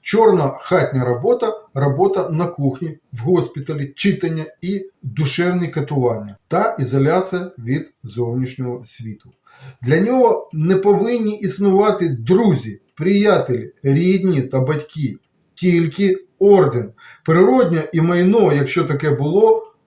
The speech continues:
все йшло ордену єзуїтів. Новачок, який виявився придатним у період випробування, виголошував три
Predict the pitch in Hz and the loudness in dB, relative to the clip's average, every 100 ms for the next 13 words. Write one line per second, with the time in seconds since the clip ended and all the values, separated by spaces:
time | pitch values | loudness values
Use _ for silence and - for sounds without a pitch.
0 | _ - - 180 190 190 _ - - 131 | _ -12 -2 0 0 -2 _ -12 -4 0
1 | 143 147 - _ _ _ 143 131 110 113 | 0 0 -6 _ _ _ -2 0 0 -6
2 | 117 _ 120 110 110 110 101 - - 127 | -12 _ -12 -10 -8 -10 -10 -14 -2 2
3 | 170 185 180 277 285 - _ _ 120 139 | 4 4 4 0 -2 -6 _ _ -2 -2
4 | 208 180 170 220 170 160 147 147 131 - | 2 0 2 2 2 0 -2 -2 -2 -4
5 | - 156 143 190 - 135 120 - _ 139 | -2 0 2 2 2 -2 -4 -8 _ -6
6 | 175 196 165 123 143 180 262 247 156 127 | 0 2 2 0 -4 0 0 2 2 0
7 | 104 _ _ _ - 165 175 254 262 214 | -4 _ _ _ -2 2 4 4 2 4
8 | 180 131 - 190 226 208 | 2 2 0 0 0 -4